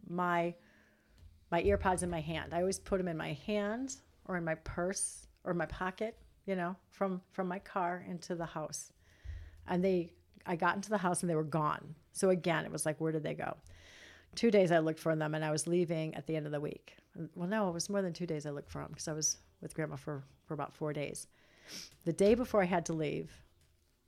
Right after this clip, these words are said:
you know, I said, and I do this to the house, like, whenever something weird is occurring in the house,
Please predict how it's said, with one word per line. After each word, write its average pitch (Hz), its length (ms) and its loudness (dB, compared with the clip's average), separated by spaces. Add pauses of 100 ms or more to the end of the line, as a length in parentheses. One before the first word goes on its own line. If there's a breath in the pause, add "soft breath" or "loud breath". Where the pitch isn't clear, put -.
(180)
you 175 80 -4
know, 160 100 -2
I 139 100 -2
said, 151 560 0 (280)
and 170 140 2
I 196 80 6
do 233 160 6
this 185 200 4
to 170 60 2
the 156 80 0
house, 147 300 0
like, 156 200 0 (400 soft breath)
whenever 208 280 6
something 196 380 2
weird 165 220 2
is 175 140 0
occurring 160 360 -2
in 165 80 -4
the 160 80 -2
house, 151 500 -4